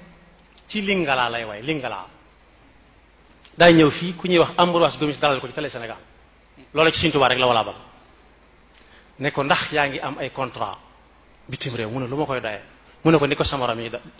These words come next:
defee. Mu ne ko, man fu mu mën a dem, fu mu mën a am contrat, li ëpp ci ñi may seetaan ak ñi ma tax di wax mooy africain yi.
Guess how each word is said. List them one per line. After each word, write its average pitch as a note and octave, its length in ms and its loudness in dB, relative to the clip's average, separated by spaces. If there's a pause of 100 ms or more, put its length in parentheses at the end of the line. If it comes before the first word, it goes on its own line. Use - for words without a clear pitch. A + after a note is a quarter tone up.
(180)
defee. - 240 -10 (1040)
Mu A3 80 -4
ne D#3 60 -2
ko, D3 80 -12
man D3+ 140 0
fu F3 120 -4
mu F3 80 2
mën D#3+ 140 4
a - 20 2
dem, A2 240 -2
fu E3+ 80 -6
mu F3+ 80 -2
mën E3+ 80 2
a F3 60 -2
am D3 100 -6
contrat, A2+ 380 -6 (140)
li D#3 120 -6
ëpp - 260 -4
ci - 80 -12
ñi F3+ 40 4
may F3 120 6
seetaan B2+ 300 0
ak D#3+ 120 0
ñi F#3 100 -2
ma G3 100 0
tax - 180 -2
di C3+ 60 -2
wax A#2+ 200 -2
mooy D3 160 0
africain F3+ 360 -2
yi. D3+ 160 -8